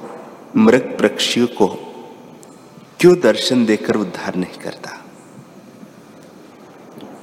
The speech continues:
जो गुरु अपने पुरुषार्थ बिना उद्धार करते,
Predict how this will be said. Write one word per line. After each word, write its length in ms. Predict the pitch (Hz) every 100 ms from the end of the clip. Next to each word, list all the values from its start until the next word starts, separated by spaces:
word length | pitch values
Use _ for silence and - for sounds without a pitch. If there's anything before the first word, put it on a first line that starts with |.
| - - - - - - - - - - -
जो 200 | 107 143
गुरु 240 | 151 170 160
अपने 280 | 139 156
पुरुषार्थ 760 | 151 110 101 - 123 131 - 127
बिना 200 | 123 127
उद्धार 400 | 104 95 - 127
करते, 400 | - 107 -